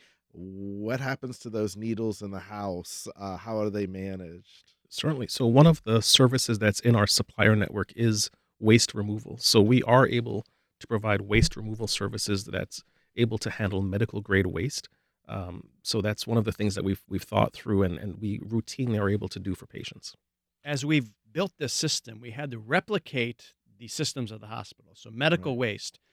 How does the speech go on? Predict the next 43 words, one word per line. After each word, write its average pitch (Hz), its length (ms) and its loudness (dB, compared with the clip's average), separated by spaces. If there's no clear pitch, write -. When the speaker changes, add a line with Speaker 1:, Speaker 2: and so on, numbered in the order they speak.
Speaker 3:
medical 135 380 0
meals, 131 640 0
security, 156 880 0
picking 131 240 -6
up 131 120 -2
labs, 123 440 2
courier, 123 480 2
all 151 240 2
those 190 220 2
things 165 240 0
that 120 80 -8
you'd 123 140 -8
have 139 160 -2
in 123 80 -6
a 117 80 -6
hospital, 107 640 -8
we 135 80 -6
have 127 100 -4
to 117 100 -12
build 156 380 4
that 104 300 -8
in 120 120 -8
the 117 60 -8
community 127 420 0
supply 127 420 -2
chain 104 380 -8
to 117 100 -20
deliver 123 400 -2
the 107 140 -14
care 113 340 -12
in 117 200 -14
home. 110 320 -8
So 123 120 -18
we 127 80 -4
had 139 80 -4
to - 80 -10
think 151 220 -8
of 104 80 -8
many, 127 180 -4
there's 117 180 -8
almost 131 400 -10
eighteen 143 460 0
different 131 420 -2